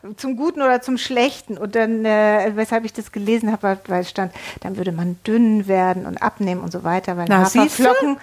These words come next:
Speaker 2: Das
Speaker 1: Ja,
Speaker 2: stimmt.
Speaker 1: genau.
Speaker 2: <laughs>
Speaker 1: Machen so schön satt, weil sie so viel Ballaststoffe haben und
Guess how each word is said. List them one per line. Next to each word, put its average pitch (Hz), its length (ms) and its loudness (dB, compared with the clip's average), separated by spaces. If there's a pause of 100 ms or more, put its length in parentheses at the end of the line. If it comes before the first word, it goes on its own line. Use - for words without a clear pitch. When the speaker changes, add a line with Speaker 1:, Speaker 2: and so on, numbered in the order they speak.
Speaker 2:
Das 302 300 2
Speaker 1:
Ja, 254 220 4 (640)
Speaker 2:
stimmt. - 180 -14 (300)
Speaker 1:
genau. 269 640 2
Speaker 2:
<laughs> - 40 -16
Speaker 1:
Machen 233 320 -2
so 285 120 -8
schön 285 300 -6
satt, 214 200 -2 (140)
weil 269 160 2
sie 208 80 -6
so 190 100 2
viel 202 220 -2
Ballaststoffe 254 800 0
haben 226 460 -2
und - 180 -12